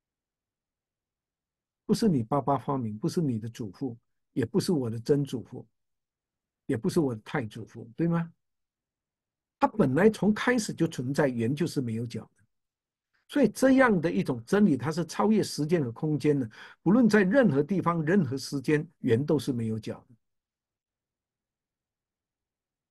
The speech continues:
而这样的一种不变的、永恒的，它必然不是来自会变的或者是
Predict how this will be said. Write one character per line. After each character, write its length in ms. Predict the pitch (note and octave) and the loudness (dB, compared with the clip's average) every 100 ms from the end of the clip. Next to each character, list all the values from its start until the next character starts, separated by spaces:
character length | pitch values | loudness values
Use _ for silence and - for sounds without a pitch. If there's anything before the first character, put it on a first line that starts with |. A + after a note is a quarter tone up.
| _ _ _ _ _ _ _ _ _ _ _ _ _ _ _ _ _ _ _ _ _ - | _ _ _ _ _ _ _ _ _ _ _ _ _ _ _ _ _ _ _ _ _ -2
而 120 | G3 | -2
这 240 | - D4+ | 0 0
样 220 | C#4+ C4 | 2 2
的 100 | E3 F3+ | 2 0
一 200 | A#3 F3 | 0 0
种 360 | C#3 A2 G2+ - | -2 -6 -12 -2
不 120 | A3 | 0
变 420 | G#3+ B3+ G#3+ D3+ | 2 4 4 4
的、 160 | A#2+ G#2+ _ _ - | -2 -10 _ _ -2
永 300 | C#3+ A#2+ A2+ | 0 0 -4
恒 320 | G#2 A2 F#3 | -4 -4 2
的， 220 | F#3 A2+ _ _ _ _ _ | 0 0 _ _ _ _ _
它 180 | - - _ _ _ _ _ | -6 -6 _ _ _ _ _
必 180 | - C#4+ | 2 2
然 220 | D3+ C3+ | 2 -4
不 120 | D3 | -2
是 160 | G3 E3+ | -2 0
来 220 | C3+ A2+ | -2 -4
自 180 | C#3 E3+ | -4 -6
会 180 | D3+ E3+ | 0 -2
变 340 | - A3 D#3 | 2 4 4
的 140 | A#2+ A2 | 2 -6
或 160 | - | -2
者 160 | D#3+ B2 | -2 -2
是 160 | - | -6